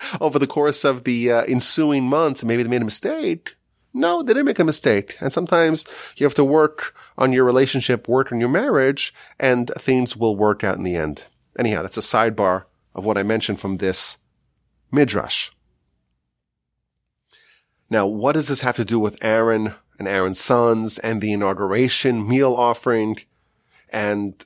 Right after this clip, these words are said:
the daily offering, half in the morning, half in the afternoon, of the high priest? Continues the midrash. This is what God does. He makes matches.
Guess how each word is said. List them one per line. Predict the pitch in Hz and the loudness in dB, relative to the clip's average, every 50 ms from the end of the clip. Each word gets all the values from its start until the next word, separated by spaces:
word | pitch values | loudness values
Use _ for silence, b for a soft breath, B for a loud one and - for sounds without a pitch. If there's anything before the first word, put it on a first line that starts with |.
| _ - | _ -12
the | 92 104 98 | -8 -8 -4
daily | 78 - 135 151 175 185 185 190 185 175 165 | -2 0 0 2 2 2 2 2 2 0 0
offering, | - 151 160 165 - - 165 160 151 139 | 0 0 0 0 0 -2 -2 0 0 0
half | 117 - 135 139 139 - 143 | 0 0 -2 -2 -2 -2 -4
in | 139 | -4
the | 139 135 | -2 0
morning, | 139 135 135 131 127 123 | 0 0 0 0 0 -2
half | 104 110 127 123 123 - | -2 0 -2 -2 -2 -2
in | 127 | -4
the | 117 | -6
afternoon, | 113 - 113 113 117 117 113 110 - | -4 -2 -2 -2 0 -2 -2 -4 -4
of | 117 113 104 104 | -4 -4 -4 -4
the | 107 95 | -6 -6
high | 90 98 98 | -4 -4 -6
priest? | 92 - - 90 101 131 - - - - - _ _ _ _ _ _ _ _ _ _ _ _ _ _ - | -6 -6 -6 -4 -4 -4 -6 -8 -10 -12 -20 _ _ _ _ _ _ _ _ _ _ _ _ _ _ -8
Continues | - 123 107 101 - 135 139 135 127 123 117 110 110 101 - - - | -4 -4 -2 2 4 6 6 8 8 8 8 6 6 2 0 -6 -10
the | 101 90 113 110 110 107 107 107 101 104 - _ _ _ _ _ _ _ _ _ _ _ _ _ _ _ | -8 -4 -2 -2 0 0 0 -2 -2 -4 -8 _ _ _ _ _ _ _ _ _ _ _ _ _ _ _
midrash. | - 92 90 80 78 - 107 117 175 202 - - - - _ _ _ _ _ _ _ _ _ _ _ _ _ _ _ _ _ _ _ _ _ - | -12 -10 -10 -10 -6 -2 0 2 2 2 0 -4 -8 -10 _ _ _ _ _ _ _ _ _ _ _ _ _ _ _ _ _ _ _ _ _ -20
This | - 92 113 156 190 185 - - - - - | -6 0 2 2 4 4 2 2 0 -2 -4
is | - 123 131 139 131 131 | -4 -4 -4 -4 -4 -4
what | 123 120 123 127 127 - | -4 -2 -2 -2 -4 -6
God | - 117 113 117 113 - | -8 -6 -4 -6 -6 -4
does. | - 139 156 180 180 160 - - - - - _ _ _ _ _ _ _ _ _ _ _ _ _ _ _ _ _ _ _ _ _ _ _ _ _ _ _ _ _ _ _ _ | -4 -4 -4 -4 -4 -2 -2 -2 -2 -2 -6 _ _ _ _ _ _ _ _ _ _ _ _ _ _ _ _ _ _ _ _ _ _ _ _ _ _ _ _ _ _ _ _
He | - - - 180 | -10 -4 0 2
makes | 151 127 120 123 - - 101 | 2 4 2 2 0 -2 -2
matches. | - - 170 185 - - - 107 90 - - - - | -2 -2 -2 -2 0 0 0 0 0 0 -2 -4 -6